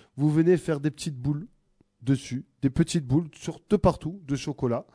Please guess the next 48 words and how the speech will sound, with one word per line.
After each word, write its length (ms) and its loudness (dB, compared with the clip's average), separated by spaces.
Voilà, 240 0
pour 240 -2
que 460 6
c'est 160 -4
un, 580 0
voilà, 160 0
ça 140 -4
c'est 140 -8
la 100 0
déco 280 -4
que 260 0
personnellement 640 -2
moi 180 -2
je 120 -6
fais, 260 -6
qu'on 100 -14
peut 140 -10
retrouver 420 -6
le, 300 -4
le 180 -8
samedi 360 -8
et 40 -2
le 120 -2
dimanche. 400 -10
Je 140 -8
fais 120 -10
cette 200 -10
déco-là, 360 -4
des 120 -6
petites 320 -12
boules, 340 -8
et 280 -4
je 140 -6
prends 280 -6
du 180 -10
chocolat, 840 -4
euh, 800 -2
lait 300 4
de 120 -4
préférence, 760 -6
que 100 -6
je 140 -4
viens 220 0
étaler 380 -2
sur 220 -14
une 180 -10
feuille, 320 -10
euh, 420 -8